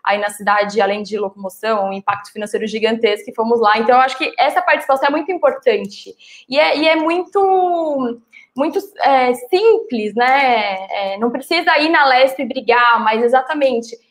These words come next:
essa parte de zeladoria, de ver um buraco, de avisar a subprefeitura. E isso também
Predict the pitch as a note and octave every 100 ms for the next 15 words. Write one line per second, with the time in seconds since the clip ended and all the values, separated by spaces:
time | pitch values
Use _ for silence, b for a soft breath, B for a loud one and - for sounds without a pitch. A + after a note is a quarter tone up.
0 | _ C4 C4 C4+ B3+ C#4 C4+ C#4+ C4+ C4
1 | C4 A#3 A#3+ C4 C4+ C4+ A#3+ B3 B3 B3
2 | B3+ A3 B3+ B3+ B3+ C4 C#4+ C4+ C#4+ C#4
3 | C4+ C#4+ C#4 - C4+ C#4 B3+ A3 G3+ B
4 | B B - C4+ D#4+ F#4 G#4+ F4 D4 E4+